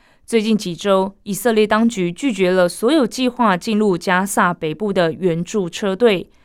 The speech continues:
世界卫生组织表示，上次获准对加萨北部运送粮食援助，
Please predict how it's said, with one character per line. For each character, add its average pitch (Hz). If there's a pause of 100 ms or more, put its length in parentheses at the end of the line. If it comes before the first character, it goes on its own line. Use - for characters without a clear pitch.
(180)
世 -
界 208
卫 208
生 208
组 185
织 196
表 185
示， 196 (240)
上 269
次 240
获 285
准 165
对 208
加 190
萨 196
北 165
部 196
运 226
送 185
粮 165
食 185
援 175
助， 233